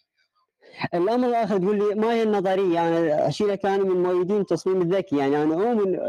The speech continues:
يعني أعتقد إمكانية وجود أسلاف مشتركة، ممكن إن المصمم هذا يعمل إيش؟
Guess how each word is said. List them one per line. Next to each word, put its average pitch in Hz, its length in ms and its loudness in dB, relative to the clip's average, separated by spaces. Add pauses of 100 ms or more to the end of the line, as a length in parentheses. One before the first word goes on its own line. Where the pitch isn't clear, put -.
(100)
يعني 143 280 0 (240)
أعتقد 170 340 0 (100)
إمكانية 185 460 0
وجود 180 240 2
أسلاف 135 720 0
مشتركة، 139 640 0
ممكن 170 400 -2
إن 165 140 2
المصمم 175 460 0
هذا 170 220 2
يعمل 160 320 0
إيش؟ 143 300 -2